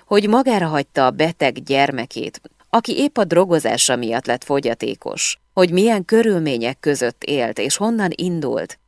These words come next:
minden, amit maga köré az elmúlt években felépített, összeomlik. De hogy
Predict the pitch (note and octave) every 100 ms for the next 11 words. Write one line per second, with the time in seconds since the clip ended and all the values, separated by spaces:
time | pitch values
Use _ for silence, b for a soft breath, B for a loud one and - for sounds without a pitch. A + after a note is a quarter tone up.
0 | _ _ - C#4 D#4 C4 G#3 E3 D#3+ F3
1 | A3+ G#3 - D#3 B2+ A#2 C3 - A3 A3+
2 | G3 E3 E3+ F#3 D#3+ B2+ A2+ A#2+ - F#3
3 | G3 D#3 - A2+ B2+ F#2+ - - - A#3
4 | - - A2+ A2 A2 E2 - - _ _
5 | _ _ _ _ _ _ - B2+